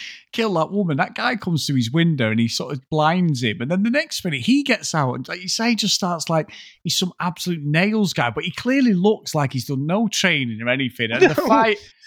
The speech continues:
Speaker 1: the fight at the end with Lou, with the ninja, is brilliant. He's like leaning into everything. His body shape's wrong. He just does not look, like,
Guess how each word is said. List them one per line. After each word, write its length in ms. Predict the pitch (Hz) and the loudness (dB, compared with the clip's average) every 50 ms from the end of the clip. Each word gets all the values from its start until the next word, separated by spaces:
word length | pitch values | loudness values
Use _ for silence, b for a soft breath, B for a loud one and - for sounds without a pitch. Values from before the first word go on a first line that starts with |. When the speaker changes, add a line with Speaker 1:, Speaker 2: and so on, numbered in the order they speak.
| B B B | B B B
Speaker 1:
the 80 | 196 - | -6 -4
fight 420 | - - 269 247 269 285 302 240 | -2 0 2 2 2 2 2 0
at 140 | 185 170 131 | -2 -2 0
the 140 | 139 143 147 | 0 2 2
end 180 | 156 160 147 | 2 0 0
with 200 | 147 143 127 117 | 0 0 2 2
Lou, 520 | 127 127 135 143 143 135 120 110 107 107 - _ _ - | 2 2 2 4 4 4 2 2 -2 -6 -12 _ _ -4
with 120 | 156 123 | -2 0
the 60 | - 127 | 0 2
ninja, 640 | 127 135 147 160 160 151 135 107 120 110 101 107 - - | 2 2 2 2 2 2 2 0 0 0 -2 -2 -4 -4
is 180 | 131 117 107 - _ - | -6 -6 -6 -8 _ -2
brilliant. 500 | 123 127 127 123 123 123 123 120 120 - | 2 2 4 4 4 4 2 0 0 -2
He's 220 | - 170 160 - - | -4 -4 -4 -2 -2
like 260 | 202 208 214 196 - B B B B B B B _ - | -2 -2 -2 -2 -4 B B B B B B B _ -8
leaning 580 | 165 160 175 190 208 214 220 208 202 196 185 190 | -4 0 4 4 6 6 6 6 6 6 6 6
into 360 | 202 208 196 - - 202 202 | 6 4 4 2 2 2 2
everything. 440 | 190 - - 196 - - 196 185 180 | 2 2 -2 -6 -4 -2 -2 -2 0
His 140 | 170 135 - | -2 -4 -6
body 380 | _ - 196 190 185 208 202 | _ -6 -6 -4 -2 -2 0
shape's 500 | 185 - - 196 190 202 202 - - - | 0 2 2 2 0 0 -2 -6 -8 -4
wrong. 320 | 180 180 175 170 170 170 165 | 0 0 2 2 2 0 -2
He 80 | 160 | -2
just 240 | 156 - 208 - - | -2 -2 -2 -2 -2
does 180 | - 226 190 - | 0 -2 0 4
not 240 | 226 220 196 - - - | 4 2 2 2 -2 -6
look, 300 | 180 175 202 202 226 - _ - - - | -2 -2 0 -2 -2 -6 _ -20 -10 -6
like, 160 | 127 127 | -6 -6